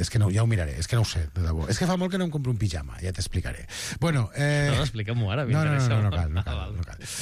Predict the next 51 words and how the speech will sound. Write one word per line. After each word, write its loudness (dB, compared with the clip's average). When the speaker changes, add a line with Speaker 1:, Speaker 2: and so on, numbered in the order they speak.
Speaker 1:
I 2
un 2
últim 0
tall 0
de 2
les 2
inter-, 2
eh, 4
interaccions 2
amb 2
la 4
gent 2
de 4
la 2
casa, 2
el 4
dijous 4
aquell 2
que 0
tornava 2
després 2
de 4
dos 4
dies 2
presentant 4
el 4
pa-, 4
el 4
Pere. 2
Speaker 2:
Sí. -4
Speaker 1:
Doncs, 2
eh, 4
van 4
fer 4
una 2
mica 2
de 2
teatrillo 2
per 2
discutir 0
qui -2
li 4
tocava 2
presentar 2
i 2
vam 4
incloure 2
aquest 2
muntatge 2
simular 2
una 2